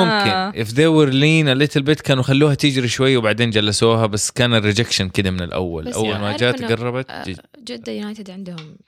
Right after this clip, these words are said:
Speaker 2: سكشن بنات.
Speaker 1: بالضبط. دحين حنيجي في القصة. عندهم
Speaker 2: مم.
Speaker 1: سكشن بنات بس، بس باسكتبول، ما هو،
Speaker 2: صح.
Speaker 1: ما هو كرة قدم.
Speaker 2: مهم.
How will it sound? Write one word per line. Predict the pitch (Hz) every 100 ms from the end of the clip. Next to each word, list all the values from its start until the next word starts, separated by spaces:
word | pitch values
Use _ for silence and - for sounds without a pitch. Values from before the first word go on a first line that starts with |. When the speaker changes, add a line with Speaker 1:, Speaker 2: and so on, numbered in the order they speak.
| _ _ -
Speaker 2:
سكشن | 190 - - 80 -
بنات. | 156 156
Speaker 1:
بالضبط. | 101 110 110 98 92 87 85
دحين | 82 92 90 127 110
حنيجي | 110 107 85
في | 87
القصة. | 82 85 -
عندهم | 80 135 165 156
Speaker 2:
مم. |
Speaker 1:
سكشن | 131 160 - 127
بنات | 117 117 151 220 _ - _ _ _ _ _ _ _ _
بس، | 107 101 113 -
بس | 117 156 -
باسكتبول، | 135 123 - 92 92 90
ما | 104
هو، | 98 82 78 -
Speaker 2:
صح. | - 80 - -
Speaker 1:
ما |
هو | 110
كرة | - 85 - -
قدم. | - _ _ 165
Speaker 2:
مهم. | 180